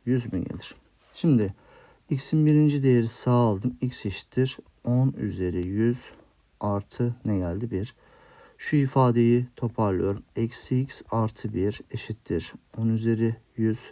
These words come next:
artı biri sola aldım. Eksi x direkt on üzeri yüz Eksi bir, eksi ile çarptım. X buradan bir eksi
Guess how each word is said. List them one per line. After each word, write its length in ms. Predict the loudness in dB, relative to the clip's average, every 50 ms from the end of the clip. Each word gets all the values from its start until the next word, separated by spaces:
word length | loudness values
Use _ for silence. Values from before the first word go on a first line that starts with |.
| -20 _ _ _ _ _ _ _ _ _ -2
artı 420 | 0 2 2 0 -2 -4 -4 -2
biri 180 | -2 -2 -2 -4
sola 300 | -6 -6 -4 -2 0 0
aldım. 420 | 0 -2 -2 -2 -2 -2 -4 -4 -4 -6
Eksi 460 | -6 -6 -6 -8 -10 -4 -2 -2 -2
x 200 | -2 -4 -10 -10 -4 -2
direkt 320 | 0 2 2 0 -2 -6 -12 _ _
on 240 | -4 -2 0 0 -2 -2
üzeri 360 | -4 -8 -6 -4 -4 -4 -4 -4
yüz 460 | -4 -2 -2 -2 -2 -2 -4 -8 -16 _ -20 _ _ _ _ _ -20 _ _ _ -10 -10
Eksi 320 | -8 -8 -6 -4 -2 0
bir, 160 | 0 0 0 -2 -2
eksi 300 | -2 -2 0 0 -2 -2
ile 160 | -2 -2 -2
çarptım. 440 | -4 -4 -4 -4 -4 -6 -8 -10 -10 -8 _
X 240 | -6 -6 -6 -8 -12 -10 -8
buradan 440 | -6 -6 -4 -2 -2 -2 -2 -2 -4 -8 -14 _ _ _ _ _ _ _ -8
bir 400 | -4 0 2 2 2 0 -2 -6
eksi 480 | -6 -6 -6 -8 -4 -2 -2 -2 -2